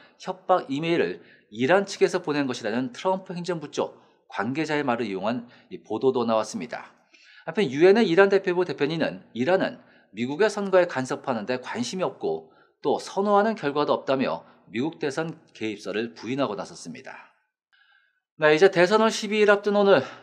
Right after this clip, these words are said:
앞서 전해드린 소식뿐만 아니라 미국 선거판이 혼란만 가중되고 있습니다. 아, 불과 일주일 남짓 사이 선거판은 각종 의혹들이 터져나오고 있고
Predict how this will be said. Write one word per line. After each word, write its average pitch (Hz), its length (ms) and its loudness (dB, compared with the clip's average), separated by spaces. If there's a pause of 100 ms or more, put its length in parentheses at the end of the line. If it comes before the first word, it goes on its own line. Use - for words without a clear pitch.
(100)
앞서 135 260 4
전해드린 180 380 0
소식뿐만 170 540 -2
아니라 156 240 2
미국 139 220 -4
선거판이 185 680 -2
혼란만 175 640 0
가중되고 143 540 -4
있습니다. 127 520 -4 (460)
아, 117 100 -12
불과 151 240 2
일주일 175 400 -2
남짓 196 280 2
사이 165 300 2
선거판은 170 640 -4
각종 170 500 -4
의혹들이 190 480 4
터져나오고 151 480 -2
있고 85 440 -10